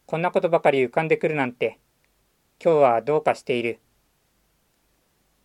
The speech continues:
これも馬猿のたたりなのだろうか。どうやら俺は、自分の職場での姿を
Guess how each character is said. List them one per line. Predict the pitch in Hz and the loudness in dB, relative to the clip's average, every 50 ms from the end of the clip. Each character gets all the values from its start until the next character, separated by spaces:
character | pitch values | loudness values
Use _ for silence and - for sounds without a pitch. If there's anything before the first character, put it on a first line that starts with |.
| _ _ _ _ | _ _ _ _
こ | - 147 | 0 0
れ | 151 147 | 2 2
も | 147 143 - - _ _ _ - | 2 0 -2 -2 _ _ _ -8
馬 | 139 143 151 151 | -4 -2 0 2
猿 | 165 170 160 | 2 0 0
の | 165 160 160 156 | 0 -2 -4 -4
た | 156 - 165 | -4 -4 0
た | - 180 | 0 0
り | 170 165 | 0 0
な | 151 143 | -2 -2
の | 135 123 | -2 0
だ | 127 120 | 2 2
ろ | 120 117 | 2 0
う | - | 0
か。 | - 123 113 - - _ _ _ _ _ _ _ _ _ _ _ _ _ _ _ _ _ _ _ _ _ _ _ _ _ _ _ _ _ _ _ _ _ _ _ _ _ _ _ _ _ _ _ _ _ _ _ _ _ _ _ _ _ _ _ _ _ _ | -2 -4 -4 -4 -6 _ _ _ _ _ _ _ _ _ _ _ _ _ _ _ _ _ _ _ _ _ _ _ _ _ _ _ _ _ _ _ _ _ _ _ _ _ _ _ _ _ _ _ _ _ _ _ _ _ _ _ _ _ _ _ _ _ _
ど | - 170 | 2 4
う | 175 170 | 4 4
や | 151 | 4
ら | 135 123 120 | 4 2 2
俺 | 120 120 123 | 0 0 0
は、 | 120 120 120 131 - _ _ _ _ _ _ _ _ _ _ _ _ _ _ _ _ _ _ _ | 0 0 0 -2 -6 _ _ _ _ _ _ _ _ _ _ _ _ _ _ _ _ _ _ _
自 | - 131 | -8 -6
分 | 139 156 165 165 | -4 -4 -4 -2
の | 165 160 160 151 | -2 -2 -4 -4
職 | - - 143 - 160 | -4 -6 -8 -4 0
場 | 160 180 | 0 2
で | 175 170 | 2 0
の | 151 123 | 0 -4
姿 | - - 147 143 131 - 131 117 | -6 -6 -6 -6 -4 -2 0 0
を | 113 117 - | 0 -2 -4